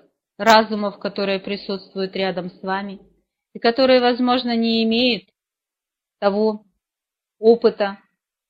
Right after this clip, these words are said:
который есть у вас, который создался прохождением и нахождением достаточно долгое время в системе Земля, Гайя.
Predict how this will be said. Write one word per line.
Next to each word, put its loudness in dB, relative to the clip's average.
который -2
есть -4
у -8
вас, 0
который 0
создался 0
прохождением -4
и -8
нахождением -2
достаточно 0
долгое 2
время -2
в -18
системе -8
Земля, -4
Гайя. -2